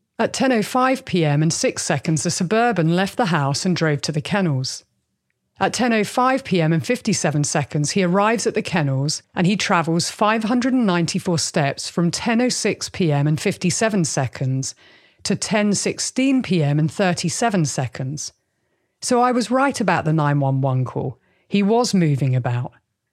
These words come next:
So he has nineteen to twenty seconds to get out of the car, call nine one one, and check the pulses of both Maggie and Paul. Now, I think he did check the bodies,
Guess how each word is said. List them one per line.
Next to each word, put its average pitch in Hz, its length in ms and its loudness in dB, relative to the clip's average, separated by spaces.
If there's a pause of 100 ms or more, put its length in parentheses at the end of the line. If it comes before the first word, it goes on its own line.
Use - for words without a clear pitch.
(460)
So 247 220 2
he 240 160 2
has 226 320 0
nineteen 262 520 2
to 262 100 -2
twenty 220 380 0
seconds 143 760 0
to - 100 -2
get 220 300 0
out 254 180 0
of 226 80 -4
the 247 60 0
car, 135 460 0 (300)
call 247 260 0
nine 226 280 4
one 196 260 4
one, 131 420 0 (340)
and 185 160 2
check - 420 -2
the 202 80 0
pulses 151 600 0
of 151 160 -4
both 151 240 0
Maggie 147 320 0
and 135 160 0
Paul. 143 400 -2 (800)
Now, 247 160 2
I 294 120 2
think 285 240 0
he 240 160 0
did 269 360 0
check - 280 -2
the 156 80 0
bodies, 131 560 -2